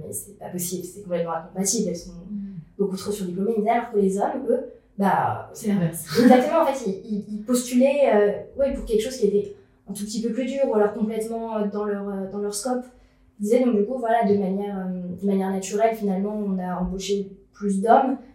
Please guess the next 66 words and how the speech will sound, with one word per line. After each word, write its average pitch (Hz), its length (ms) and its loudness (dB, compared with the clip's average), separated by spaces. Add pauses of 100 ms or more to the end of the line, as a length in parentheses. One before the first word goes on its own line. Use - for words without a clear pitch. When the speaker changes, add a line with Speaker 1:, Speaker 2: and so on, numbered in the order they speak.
Speaker 1:
mais 202 60 2
c'est 196 140 0
parce 185 180 -8
que 226 140 -8
ça 208 180 -6
venait 190 260 0
naturellement 190 420 -6
avec, 180 260 -6
euh, 175 380 -10 (220)
avec 180 220 -10
les 185 60 -4
C 202 200 2
V, 269 160 4
en 214 100 0
fait, 185 120 -6
qui - 140 -18
collaient 190 340 -4
aux 190 240 -6
offres. 226 260 -8 (140)
Speaker 2:
Mm. 208 180 -4
Speaker 1:
Donc 202 80 0
c'est 214 160 0
vrai 254 140 0
que 208 60 -2
du 214 100 -10
coup, 247 80 -10
il 247 60 0
y 226 40 4
a 202 60 4
peut-être 254 260 0
ce 247 120 -6
syndrome 202 340 -2
de 202 80 -4
l'imposteur 202 540 -6
dans 190 80 -6
le 190 60 -10
sens 202 360 -10
où, 202 160 0 (640)
euh, 180 260 0
quand 190 180 0
on - 40 -4
postule, 202 720 2
je - 60 -18
sais 240 80 -8
pas 247 60 -6
si 254 100 -8
vous 202 80 0
voyez 190 180 2
maintenant 190 220 -4
sur - 160 -10
LinkedIn, 180 400 -2 (320)
il 196 40 -4
y 185 40 -4
a 180 40 -8
souvent 208 200 0
Speaker 2:
Mm. 247 40 2
Speaker 1:
des 233 100 4
boîtes 202 220 -2
qui 190 160 -6
mettent, 180 280 -6
euh, 180 140 -8 (260)
même 208 120 6
si 208 220 0
vous 202 80 0
n'avez 180 220 0
pas 220 140 -2